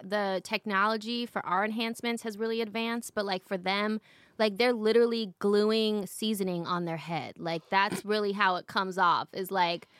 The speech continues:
Speaker 1: I'm just maybe taking some hair and I'm just gluing it, and, like, we're just gonna see what, how this
Speaker 2: Right.
Speaker 1: gets us. And, like, w-, our stuff is, like, advanced now. We have,
Speaker 2: Yeah.
Speaker 1: like, parts and baby hairs and, like,
Speaker 2: Yeah.
Speaker 1: all sorts of things that we can do. Like,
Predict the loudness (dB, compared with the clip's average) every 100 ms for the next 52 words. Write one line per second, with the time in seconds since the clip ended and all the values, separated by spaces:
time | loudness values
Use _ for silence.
0 | -20 -20 _ _ 0 2 0 0 2 2
1 | 2 0 0 0 0 -2 -2 0 0 0
2 | 0 -2 -4 0 2 4 2 2 0 0
3 | -2 -2 0 0 0 0 -2 -2 -4 -2
4 | 0 2 2 2 4 6 6 6 2 0
5 | 0 0 0 -6 -14 _ _ 0 2 2
6 | 0 -2 -6 -8 -2 6 8 8 4 2
7 | 0 2 -2 -4 -4 -6 -6 -4 -4 -4
8 | -6 -6 0 4 4 2 -4 -2 0 0
9 | -4 -6 -2 -4 -4 -4 -4 -4 -4 -6
10 | -6 -6 0 2 2 0 -6 -12 _ 2
11 | 2 0 0 0 -4 -4 -4 -2 -2 -2
12 | -4 -4 -2 0 0 -2 -4